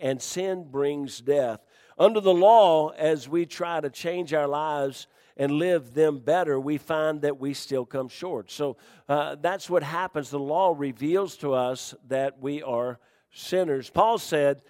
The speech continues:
"I had not known sin but by the law." He clearly is gonna say here that he, he, he didn't, he, Paul said, "I wouldn't even really known what sin was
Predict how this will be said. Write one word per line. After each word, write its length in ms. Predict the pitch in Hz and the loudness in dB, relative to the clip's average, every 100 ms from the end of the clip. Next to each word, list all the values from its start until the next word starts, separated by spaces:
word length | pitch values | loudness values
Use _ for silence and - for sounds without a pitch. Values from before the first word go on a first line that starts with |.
| _ | _
"I 120 | 135 | -6
had 360 | 147 165 165 147 | -6 -4 -4 -4
not 400 | 147 165 202 160 | -2 -2 -2 -4
known 360 | 151 170 165 147 | -2 0 -2 -6
sin 680 | - 196 180 131 131 135 131 - | -10 -6 -4 -2 -4 -8 -16 -8
but 180 | 147 - | -6 -2
by 200 | 139 127 | -2 0
the 120 | 143 | -2
law." 400 | 165 196 127 - _ _ _ _ | 0 -2 -2 -8 _ _ _ _
He 120 | - | -4
clearly 420 | 156 165 208 214 175 | -4 0 0 2 0
is 100 | 131 | 0
gonna 200 | 160 143 | -2 -2
say 380 | - 160 180 | -4 -2 -2
here 460 | 151 147 160 - 147 | -4 -4 -6 -8 -8
that 240 | 139 147 | -2 -2
he, 260 | 143 165 175 _ _ _ _ | -2 -4 -6 _ _ _ _
he, 260 | - 220 233 | -2 -2 -2
he 180 | 175 254 | -6 -6
didn't, 300 | 269 254 240 | -6 -10 -6
he, 160 | 214 - - | -8 -8 -4
Paul 220 | 202 247 | 0 0
said, 200 | - 226 | 0 -2
"I 200 | 262 214 | 2 2
wouldn't 260 | 247 233 233 | 6 4 4
even 200 | 214 208 | 2 2
really 200 | 226 214 | 2 2
known 360 | 220 233 226 | 4 4 4
what 200 | 226 233 | 0 -2
sin 360 | - - 240 233 | -2 -2 -2 0
was 640 | 202 311 311 147 101 - | 4 6 6 2 -6 -18